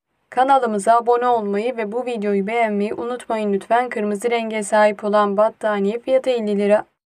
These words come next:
Tek kişilik bir yorgan görüyoruz. Bu üründe elli beş liraya gelse iyi olur dediğimiz ürünler arasında.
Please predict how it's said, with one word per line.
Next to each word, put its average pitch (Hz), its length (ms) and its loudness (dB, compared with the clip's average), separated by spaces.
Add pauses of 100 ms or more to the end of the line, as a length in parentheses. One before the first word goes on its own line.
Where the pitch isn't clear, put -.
(420)
Tek 269 220 -2
kişilik 247 460 -6
bir 240 140 2
yorgan 220 500 0
görüyoruz. 214 560 -2
Bu 247 160 -4
üründe 214 280 -4
elli 226 160 -4
beş 247 260 0
liraya 208 220 0
gelse 202 420 -2
iyi 247 220 -2
olur 214 240 -2
dediğimiz 233 400 -6
ürünler 226 380 0
arasında. 208 580 0